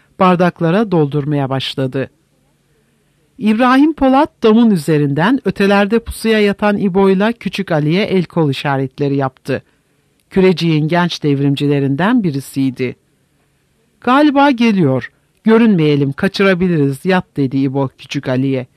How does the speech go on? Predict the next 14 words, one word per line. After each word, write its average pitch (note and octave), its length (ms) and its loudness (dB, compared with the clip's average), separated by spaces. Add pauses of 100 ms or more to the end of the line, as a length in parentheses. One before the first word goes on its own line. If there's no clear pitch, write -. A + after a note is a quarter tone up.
(640)
"Neden C#4 360 2
bizim A#3 240 0
beklediğimiz D#3+ 600 -2
işareti D3+ 520 -2
vermedi D3+ 480 0
de D3 160 0
değişik D3+ 380 -2
işaret C#3 540 -4
verdi?" C3+ 440 -4 (720)
"Belki F#3 320 2
karıştırmış A3+ 680 -2
olabilir," A#3 500 0
dedi C#3 240 -2
İbo. C3+ 340 -2